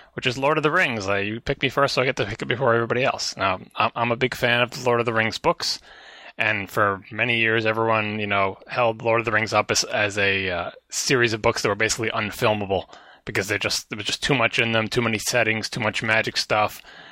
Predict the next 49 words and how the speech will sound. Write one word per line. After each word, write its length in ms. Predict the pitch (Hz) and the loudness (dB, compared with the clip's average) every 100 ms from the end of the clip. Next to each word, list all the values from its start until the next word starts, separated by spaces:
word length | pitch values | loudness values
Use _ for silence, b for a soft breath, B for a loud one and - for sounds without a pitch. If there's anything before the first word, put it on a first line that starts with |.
| B | B
too 140 | - 127 | -2 0
expensive. 600 | - 117 104 - 110 - | 0 -2 -2 0 -2 0
But 180 | 101 - | -2 -2
through 160 | 131 | -4
the 80 | 117 | -2
magic 400 | 113 139 165 - | 0 0 0 -2
of 120 | 165 | -2
computer 340 | 160 - 208 240 | -4 -2 -2 0
technology, 800 | 190 - 185 254 165 113 107 - B - | -2 0 2 2 2 0 -2 -8 B -4
suddenly 320 | - 165 160 | 0 2 2
the 120 | 143 | 2
unfilmable 600 | 170 160 190 185 160 156 | 0 0 0 2 2 2
became 300 | 156 180 170 | 2 2 0
filmable 640 | - 202 208 135 117 123 | 0 0 2 2 0 0
within 160 | 135 165 | 2 2
our, 200 | 175 160 | 2 2
within 280 | 165 202 180 | 0 0 2
our 120 | 175 | 2
lifetime, 520 | 185 - 131 113 101 | 0 -2 -4 -4 -2
and 180 | 113 113 | -4 -4
they 120 | 127 | -4
gave 200 | 135 135 | -4 -4
it 100 | - | -2
to 260 | 151 151 151 B B B - | 0 2 0 B B B -4
a 60 | 135 | -2
director 420 | 123 127 - 156 | 2 0 2 0
who 120 | 143 | 2
dedicated 480 | 120 143 139 143 135 | 0 0 0 -2 0
his, 180 | 135 - _ _ _ - | -2 -4 _ _ _ -12
you 100 | 107 | -4
know, 320 | 104 101 - _ | -2 -2 -6 _
many 220 | - 113 131 | -6 -2 2
years 260 | 127 127 | 2 2
of 60 | 131 | 0
his 160 | 127 | 0
life 260 | 117 120 - | 2 0 0
to 160 | - 151 | 0 2
it, 160 | 175 - | 2 0
and 240 | 110 107 | -2 -2
they 120 | 104 | -2
got 200 | 107 117 | 0 2
actors 400 | 110 117 151 135 | 2 0 0 0
who 80 | 147 | 0
were 80 | 127 | 0
similarly 800 | - 143 135 135 135 139 - - - - | -2 -4 -2 -2 -2 -4 -4 -12 -8 -2
able 220 | 135 139 | 0 -2
to 100 | 143 | 0
dedicate 400 | 120 135 143 - | -2 0 -2 -2
themselves, 500 | 143 - 147 165 | -6 0 0 0